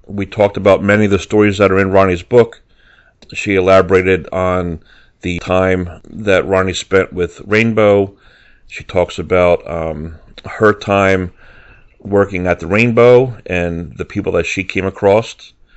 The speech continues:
uh, Led Zeppelin members, Keith Moon, um,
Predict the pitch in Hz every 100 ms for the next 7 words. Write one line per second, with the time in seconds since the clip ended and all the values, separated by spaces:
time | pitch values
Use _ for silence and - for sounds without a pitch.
0 | - _ - 78 87 87 80 95 - 95
1 | 90 95 98 _ _ _ 98 98 98 98
2 | 92 - - _ - 90 85 90 104 101
3 | 98 92 _ _ _ - _ _ 82 78
4 | 76 76